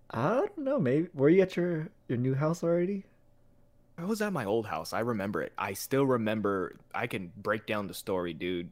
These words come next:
Speaker 2: We're
Speaker 1: <laughs>
Speaker 2: probably, like, six, seven years old. And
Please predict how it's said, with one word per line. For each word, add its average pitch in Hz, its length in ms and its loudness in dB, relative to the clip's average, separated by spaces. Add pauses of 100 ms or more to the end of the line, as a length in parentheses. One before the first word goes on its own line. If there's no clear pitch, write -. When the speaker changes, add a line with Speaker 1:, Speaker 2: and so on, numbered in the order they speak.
(120)
Speaker 2:
We're 113 340 2
Speaker 1:
<laughs> - 0 -
Speaker 2:
probably, 127 520 0
like, 90 220 -2 (100)
six, - 540 -6 (160)
seven 104 380 -4
years 98 220 -4
old. 82 320 -4 (800)
And 104 400 -6